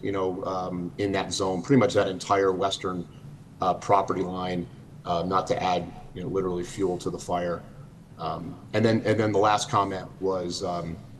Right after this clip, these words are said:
the house, and the house is obviously up there, a wonderful spot. I think it's gonna be great. I know they've got that lawn up there today. It's gonna be a great.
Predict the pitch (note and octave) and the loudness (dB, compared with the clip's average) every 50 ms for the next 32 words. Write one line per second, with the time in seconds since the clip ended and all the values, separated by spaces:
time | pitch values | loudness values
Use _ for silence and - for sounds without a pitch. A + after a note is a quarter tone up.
0 | - - - - A2+ G#2 A2 A2 G#2 G2+ F#2+ - - G2 G2 G2 G2 G#2 G#2 G2 | -20 -18 -2 0 2 4 6 8 8 8 6 6 4 2 0 2 4 4 4 4
1 | - - F2 F#2+ G2+ G#2 G#2 G2 - G#2+ G2+ - - G#2+ F#2+ F#2 F#2 F#2+ G2+ G#2 | 4 2 2 2 2 2 2 0 2 2 0 2 2 0 0 0 0 0 0 0
2 | G2+ F#2+ F#2 F#2+ - - - G2+ F#2+ F#2+ F#2+ F#2+ F#2 F2 G2+ F#2+ F#2 - G#2 F#2 | 0 0 -2 -4 -6 -2 0 0 2 2 0 0 -2 -4 -4 -4 -4 -4 -4 -4
3 | F2+ F2 - F#2 F#2 F#2+ F#2+ F2+ F#2 F2+ F2+ - F#2 F2+ F#2 F2+ F#2+ F2+ - G2+ | -4 -4 -2 2 4 4 4 4 2 0 -2 -2 -2 -2 0 0 0 0 0 -2
4 | F#2+ - F#2 F2 F#2+ F#2 F#2 F#2+ F#2+ F#2+ F#2+ F2+ - F#2+ F2+ F2 - G2 F2 F2 | -2 -2 -4 -4 -2 0 0 0 0 0 -2 -2 0 -2 -2 -2 -2 -4 -4 -2
5 | F2 F2 F2 E2+ - - - F#2 F2+ E2+ F#2 F2+ F2 E2 - - - - - - | -2 -2 -4 -4 -6 -6 -4 -4 -4 -2 -2 -4 -4 -4 -6 -12 -18 -20 -20 -20
6 | - - - - - - - - - - - F#2 F#2 F2+ | -16 -14 -14 -14 -14 -16 -20 -10 -2 0 2 2 2 0